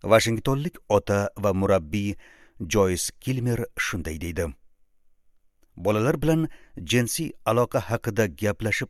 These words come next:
olishning eng yaxshi yo'li ular taajjubga tushadigan darajada kichkina bo'lishlari kerak. O'shanda sizga ham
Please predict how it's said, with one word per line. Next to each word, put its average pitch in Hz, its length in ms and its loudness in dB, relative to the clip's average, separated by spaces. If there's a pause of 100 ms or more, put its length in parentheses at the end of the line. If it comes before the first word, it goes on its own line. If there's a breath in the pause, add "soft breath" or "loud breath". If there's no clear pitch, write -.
olishning 95 480 -4
eng 98 180 -2
yaxshi 85 300 -6
yo'li 87 240 -6 (680 soft breath)
ular 110 220 4 (340 soft breath)
taajjubga 113 580 0
tushadigan 92 640 -2
darajada 87 680 -4 (280 soft breath)
kichkina - 400 -6
bo'lishlari 95 460 -4
kerak. 123 320 -6 (920 soft breath)
O'shanda 117 400 2
sizga 85 360 -4
ham 101 180 -2